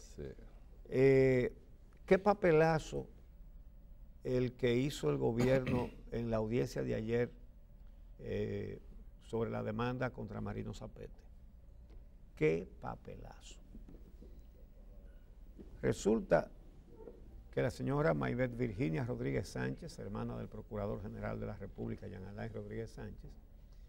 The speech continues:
Speaker 2: demanda a Marino Zapete, lo notifican,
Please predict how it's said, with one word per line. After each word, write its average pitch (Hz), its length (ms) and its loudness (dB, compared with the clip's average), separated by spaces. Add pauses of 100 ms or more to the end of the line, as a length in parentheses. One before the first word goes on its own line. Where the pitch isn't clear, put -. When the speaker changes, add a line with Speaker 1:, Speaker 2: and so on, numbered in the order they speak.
(920)
Speaker 2:
demanda 123 960 0
a 110 120 -2
Marino 117 340 -2
Zapete, 170 560 0 (2000)
lo 131 400 8
notifican, 135 880 2